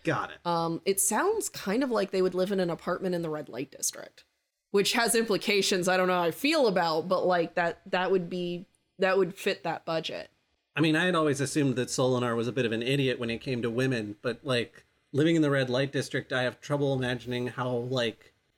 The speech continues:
Speaker 1: the street urchin does not end up, like, learning how to talk to women. I don't know, 'cause there would be a lot of women there.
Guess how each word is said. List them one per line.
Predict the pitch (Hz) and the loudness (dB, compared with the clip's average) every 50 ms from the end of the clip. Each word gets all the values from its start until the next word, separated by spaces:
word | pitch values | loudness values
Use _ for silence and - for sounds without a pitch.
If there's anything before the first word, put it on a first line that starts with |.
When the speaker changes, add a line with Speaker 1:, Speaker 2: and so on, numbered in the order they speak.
| _ - | _ -8
Speaker 1:
the | 143 | -6
street | 135 - - - 139 139 147 156 156 - - | -6 -6 -4 0 0 2 2 2 0 0 0
urchin | 156 151 143 143 - 160 143 135 123 120 113 117 | 0 0 0 0 0 0 2 2 0 0 -2 -2
does | 135 127 120 110 | -2 -4 -2 0
not | 196 - - 156 139 135 - - | 0 0 2 2 2 0 -2 -4
end | - 151 147 143 135 139 | -2 0 2 2 4 4
up, | 135 127 - - _ _ _ _ _ - | 2 2 0 -4 _ _ _ _ _ -2
like, | 139 135 120 107 - - - - _ _ _ _ _ _ _ _ _ _ _ _ _ _ _ _ - | 0 0 0 0 -4 -12 -20 -20 _ _ _ _ _ _ _ _ _ _ _ _ _ _ _ _ -6
learning | 165 127 131 131 139 147 147 147 139 139 139 | -2 0 2 2 2 2 2 2 2 2 0
how | 135 139 147 131 131 127 | 0 0 0 0 -2 -2
to | - - - | -4 -6 -8
talk | 135 - 139 131 127 123 - - | -6 -4 -2 0 0 -2 -4 -6
to | - - 123 | -10 -8 -4
women. | 120 123 113 113 107 104 104 101 - _ _ _ _ _ _ _ _ _ _ _ - | -2 -2 -2 -2 -4 -6 -8 -12 -16 _ _ _ _ _ _ _ _ _ _ _ -8
I | 139 139 143 | -4 0 2
don't | 135 135 | 2 2
know, | 139 135 127 120 113 110 107 - _ _ _ _ _ _ _ _ _ _ _ _ _ | 2 2 2 0 -2 -4 -6 -10 _ _ _ _ _ _ _ _ _ _ _ _ _
'cause | - - - | -10 -4 0
there | 156 147 | 2 2
would | 151 151 | 4 4
be | 147 160 | 4 2
a | 165 147 | 2 2
lot | 147 151 147 | 2 2 2
of | 127 | 2
women | 123 139 135 123 113 113 | 2 2 2 2 0 -2
there. | 117 113 - | -2 -4 -4